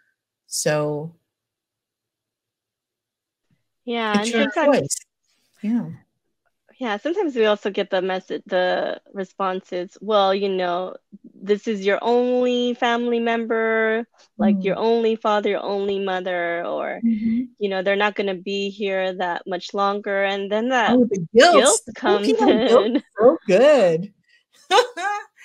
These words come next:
Speaker 1: Yeah, is another value <laughs> that's just like, "Oh my gosh." Research has shown people that guilting and shaming does not encourage or motivate. So if you take one thing out of this, please stop doing this to your children.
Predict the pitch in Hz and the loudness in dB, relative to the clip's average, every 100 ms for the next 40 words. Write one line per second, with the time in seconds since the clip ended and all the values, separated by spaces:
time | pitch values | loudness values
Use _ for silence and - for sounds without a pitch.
0 | - - _ _ - 202 254 247 220 160 | -20 -20 _ _ -6 -2 -2 -4 -6 -8
1 | 151 170 - - _ 185 175 180 175 160 | -10 -14 -20 -20 _ -8 -4 -2 0 -2
2 | 160 165 151 190 147 165 - 180 170 - | -4 -6 -4 -4 -4 -6 -8 -12 -12 -18
3 | 185 - 214 233 185 190 208 208 180 _ | -20 -20 -20 -20 -20 -18 -18 -20 -20 _
4 | _ _ _ - 214 247 311 - 262 - | _ _ _ -6 -4 -4 -10 -8 -6 -2
5 | 285 269 254 240 214 214 208 202 165 208 | 0 0 -2 -4 -6 -4 -2 -4 -4 -2
6 | 220 233 269 285 330 _ _ _ 190 180 | -2 -4 -8 -12 -16 _ _ _ -8 -6
7 | - 196 214 240 294 330 - _ _ 170 | -2 -2 0 0 -4 -10 -20 _ _ -6
8 | 165 170 175 180 175 - 156 151 151 147 | -2 -2 -2 -4 -6 -8 -8 -8 -12 -14
9 | 151 165 190 - - _ - 214 208 202 | -18 -20 -20 -20 -20 _ -14 -8 -6 -6
10 | 208 _ _ _ _ _ _ 254 262 381 | -10 _ _ _ _ _ _ -10 -8 -8
11 | - 160 196 240 233 226 226 226 226 240 | -6 -4 -2 0 0 -2 -4 -8 -6 -6
12 | 240 - _ 311 311 - 170 165 156 156 | -6 -12 _ -12 -12 -10 -12 -12 -14 -14
13 | 160 - - 160 165 - 170 170 180 | -16 -20 -20 -20 -18 -20 -18 -16 -16